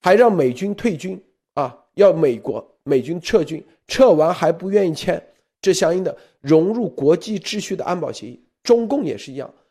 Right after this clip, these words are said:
俄罗斯也是一样，是吧？俄罗斯说：“啊，这一块我自己来保，不需要你，不需要你这个北约或者联合国啊，西方的。”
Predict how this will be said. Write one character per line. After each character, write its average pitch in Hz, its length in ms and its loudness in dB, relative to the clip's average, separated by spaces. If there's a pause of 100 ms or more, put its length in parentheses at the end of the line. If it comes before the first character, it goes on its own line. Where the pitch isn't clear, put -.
(160)
俄 180 140 6
罗 226 160 8
斯 226 320 -6
也 117 120 -6
是 123 200 -10
一 117 40 -14
样， 107 160 -12 (1200)
是 196 60 2
吧？ 190 80 4
俄 196 100 4
罗 220 100 8
斯 226 140 -2
说 208 160 2
：“啊， 190 140 0
这 214 140 2
一 202 40 6
块 202 180 0 (120)
我 143 160 -2
自 220 120 -10
己 196 80 -2
来 156 120 2
保， - 200 -6 (200)
不 180 100 -10
需 196 160 -6
要 202 100 6
你， 135 240 -6 (640)
不 185 140 -6
需 220 140 -2
要 233 100 6
你 151 160 -2
这 170 100 -6
个 151 140 2
北 120 220 -2
约 131 240 0
或 160 160 0
者 135 140 0
联 143 200 0
合 156 100 0
国 135 180 -2
啊， 123 220 -8
西 - 220 -8
方 131 180 -2
的。” - 80 -10